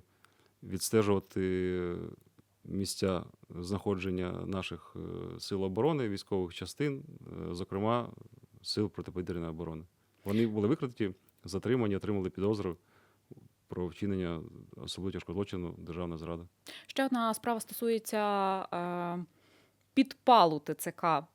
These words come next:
Speaker 2: На щастя, не вдалося цього зробити, тому що Служба безпеки України оперативно спрацювала.
Speaker 1: Е, ми, е, у взаємодії з Нацполіцією продовжуємо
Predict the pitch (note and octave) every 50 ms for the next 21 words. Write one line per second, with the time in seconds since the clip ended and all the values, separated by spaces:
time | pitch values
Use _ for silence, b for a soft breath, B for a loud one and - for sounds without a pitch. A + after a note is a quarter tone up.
0 | _ _ - A3 A3 - - C#4+ C#4 C4+ - - A#3+ G#3+ A3 A3+ A3+ A#3 A3+ F3+
1 | F3+ G#3+ G#3 G3+ F#3 F#3 - - F3 - F3 F3+ F#3+ F3+ G3 G3 F#3 - B3+ C#4+
2 | - A#3+ A3 G#3 G3+ G3+ G3 F#3+ - F#3+ E3 F#3+ - - - - G#3 A3 A3+ A3
3 | G3+ G3 F#3+ F#3 F3+ F3 E3+ F3 F3 F3 B B B B B - - - G#3 G#3
4 | - G3 - - G#3 G#3+ A3 A#3+ A#3 G#3 F#3+ F#3 - F#3 F#3 - F#3+ F#3 F3+ -
5 | - - F3 E3+ - D#3 C3+ B2 - - - _ _ _ _ _ _ _ _ _
6 | _ _ _ _ _ _ _ - - _ - F2 F#2 F#2 F#2 F#2+ G2 G2+ G#2 A#2
7 | B2+ C#3 C3+ B2 E2+ - A2 G#2+ G#2 G2+ G2+ G2 F#2+ F#2 F2 - - G#2 F#2 G2+
8 | A2 G#2+ G#2+ G#2+ G#2+ A2 G#2+ G2+ G2 F#2 - - - - - G#2 G2+ - - A2
9 | A2 A#2 A#2 - - G#2+ G2+ G2 F#2+ F#2 F#2 F2+ F2 - - _ _ _ _ _
10 | _ _ _ _ _ _ _ _ _ _ _ _ - G2+ G2+ F#2+ A2 G#2+ G2+ F#2+
11 | G2+ G2 F#2+ F#2+ F#2 F#2 -